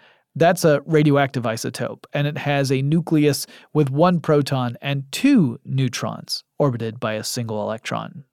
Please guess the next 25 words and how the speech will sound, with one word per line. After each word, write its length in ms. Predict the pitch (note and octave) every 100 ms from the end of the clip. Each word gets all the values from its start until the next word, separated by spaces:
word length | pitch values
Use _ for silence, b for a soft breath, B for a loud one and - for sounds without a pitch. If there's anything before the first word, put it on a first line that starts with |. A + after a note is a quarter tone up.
| _ E3
This 160 | F3
stuff 260 | - F#3 - B B B - D3+
does 420 | B3 C4+ D4 B3+
occasionally 800 | G#3 - - G3 G#3+ F3+ G#3+ G#3+
form 500 | F#3+ - D3+ D#3 F#3+
in 140 | F#3+ C3+
Earth's 280 | C#3+ D3 D#3
atmosphere 600 | C#3 E3 - E3+ E3+ E3+
when 280 | C#3+ A#2
cosmic 500 | B2 B2+ B2 A#2+ A#2+
rays 460 | A#2+ A#2+ A#2+ B2 A#2
interact 520 | C#3 A#2 A#2+ A#2+ -
with 240 | C3+ A#2+ A#2
the 220 | A#2+ B2
air, 380 | C3+ B2 D#3+ E3 B B B -
but 120 | F3+
it 80 | E3+
has 240 | G3 F#3
a 80 | F3+
pretty 300 | - C4+ A#3+
darn 500 | C#3+ D#3 D3+ D#3 D3
short 480 | - - D3 C#3 -
half-life. 720 | - C3+ B2 A#2+ G#2 - -
It's 160 | B2
just 240 | - C#3+